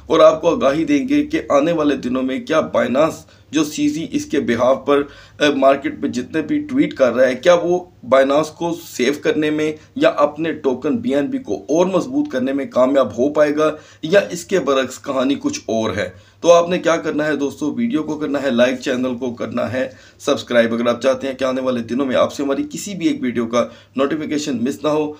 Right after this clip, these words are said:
तो बेल आइकन के बटन के साथ साथ all के बटन को भी क्लिक कर दीजिएगा। So गाइस, जैसे कि आपने देखा कि after the F T X मार्केट में पाँच हज़ार डॉलर का क्रैश आया और ये क्रैश आने की जो रीज़न थी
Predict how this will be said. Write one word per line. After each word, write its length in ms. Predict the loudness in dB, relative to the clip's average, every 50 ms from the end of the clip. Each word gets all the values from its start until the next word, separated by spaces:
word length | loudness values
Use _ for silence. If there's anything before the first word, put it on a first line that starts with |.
| _ _ _
तो 80 | 2
बेल 180 | 4 4 6 6
आइकन 240 | 6 6 4 -2 -4
के 100 | -4 -4
बटन 260 | -4 -4 -4 -4 -4
के 60 | -6 -2
साथ 220 | 0 0 0 0
साथ 280 | 2 2 0 0 0 -2 -2 0
all 200 | 0 0 -2 -4
के 60 | -6 -8
बटन 260 | -8 -8 -10 -10 -10
को 120 | -10 -10
भी 100 | -12 -12
क्लिक 300 | -14 -8 -8 -8 -8 -10 -16 _ _ 0
कर 80 | 0 0
दीजिएगा। 560 | 0 -4 -10 -12 -10 -12 -6 -6 -6 -6 -6 -8 -18 -20 -20 -20 -20 _ 0
So 120 | 0 2 6
गाइस, 140 | 6 4 6
जैसे 260 | 6 4 2 2 -2
कि 120 | 2 4 4
आपने 260 | 4 4 2 0 -2
देखा 300 | -2 -2 -4 -2 -4 -4
कि 140 | -4 -4 -4 0 4
after 360 | 4 4 4 2 -2 -2 -2 -2 2
the 160 | 4 4 4 4 4 2
F 120 | 2 2 2 -2
T 80 | -4 -4
X 220 | -4 -4 -8 -12 -18 -12 _ -4
मार्केट 600 | 0 2 4 6 4 4 2 -2 -8 -8 -8 -4
में 200 | -4 -2 -2 -2 -4 -8
पाँच 440 | -2 0 2 4 4 4 2 0 -2 -8
हज़ार 340 | -8 -6 0 2 2 2 2
डॉलर 300 | 2 -2 -2 -2 -2 -4 -6
का 160 | -4 -4 -6 -6 -4
क्रैश 280 | -2 -2 -2 -2 -2 -2
आया 300 | -2 -2 0 0 -2 -4 -8 -16 -20 -20 -18 -6 -2
और 120 | 0 2
ये 80 | 2 0
क्रैश 420 | 0 0 2 2 2 2 0 -2 2 2
आने 240 | 4 4 4 0 -4
की 160 | -6 -10 -12 -6
जो 200 | -4 -2 -2 -2
रीज़न 440 | -2 -2 -2 -2 -2 -2 -2 -4 -4 -4
थी 380 | -8 -14 -14 -12 -10 -10 -12 -12